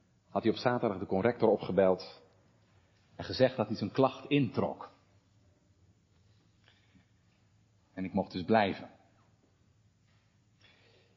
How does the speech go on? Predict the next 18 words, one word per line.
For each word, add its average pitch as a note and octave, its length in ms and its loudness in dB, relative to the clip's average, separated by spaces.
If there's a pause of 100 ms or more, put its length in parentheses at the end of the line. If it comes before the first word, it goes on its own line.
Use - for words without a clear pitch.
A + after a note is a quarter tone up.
(180)
Nou A#2 140 4
kan C#3+ 120 6
u C#3+ 60 6
zeggen, D3+ 200 6
hij D3 40 6
heeft D3 200 8
nooit F#3+ 160 8
meer G3 100 6
last G3 200 6
van C#3+ 100 6
me A#2 80 6
gehad. F#2+ 380 2 (3000)
Hij G2 120 4
had A2 80 6
mij A2+ 180 6
genade G#2+ 800 2 (1000)
bewezen. D2 500 -6 (1700)
Onverdiende C3 1300 4